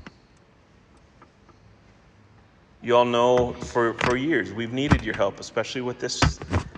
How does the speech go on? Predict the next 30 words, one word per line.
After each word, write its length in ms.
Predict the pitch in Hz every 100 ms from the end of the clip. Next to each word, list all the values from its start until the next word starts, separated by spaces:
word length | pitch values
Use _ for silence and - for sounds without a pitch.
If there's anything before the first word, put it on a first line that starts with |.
| -
young 220 | 110 104
one, 220 | 101 98 95
praying 380 | - 113 123
for 180 | 117 101
her 320 | - 104 101
and 200 | - 95 - - - - - -
holding 320 | 123 131 117
her 200 | 104 110
up. 340 | 107 104 -
And, 280 | 98 98 98 - - -
and 160 | 107 107
as 300 | 110 107 -
Miss 160 | 117 -
Diana 360 | 113 117 120
said, 360 | - 143 143 98
she's, 420 | 117 120 - - - - - - - -
she's 240 | - 131 113
one 160 | 123
of 100 | 127
our 100 | 131
miracles, 540 | 131 147 147 - - -
right? 260 | 98 107 - - - - - -
She 100 | 113
doesn't 260 | 117 123
belong 400 | 123 123 135 135
to 100 | -
just 220 | 104 95 -
Nikki 260 | - -
and 100 | 92
I 180 | -